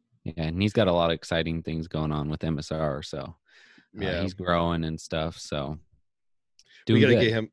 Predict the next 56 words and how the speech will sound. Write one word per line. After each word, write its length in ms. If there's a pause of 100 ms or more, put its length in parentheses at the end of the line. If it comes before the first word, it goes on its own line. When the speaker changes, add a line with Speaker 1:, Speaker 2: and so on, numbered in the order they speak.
(140)
Speaker 2:
we 80
gotta 160
get 160
him 160
back 220
up 120
there 160
again. 340 (380)
Speaker 1:
I 80
almost 300
got 180
him 120
up 120
here 160
today. 420 (460)
Speaker 2:
Yeah. 220
Speaker 1:
It 40
was 120
close, 540 (180)
but 80
he's 140
got 180
some 160
things 260
going 260
on. 180
He 80
couldn't 220
make 180
it. 120 (460)
Speaker 2:
Yeah. 300 (540)
He's 180
a, 60
he'd 280
be 160
a, 140
he'd 240
be 120
a 60
good 160
guy 160
for 140
a 40
breakout 380
episode 540
about 280
what's 220
going 260
on 140
right 120
now 120
in 60
the 60
world. 260 (560)
Speaker 1:
Yeah. 260 (120)
Speaker 2:
Um, 440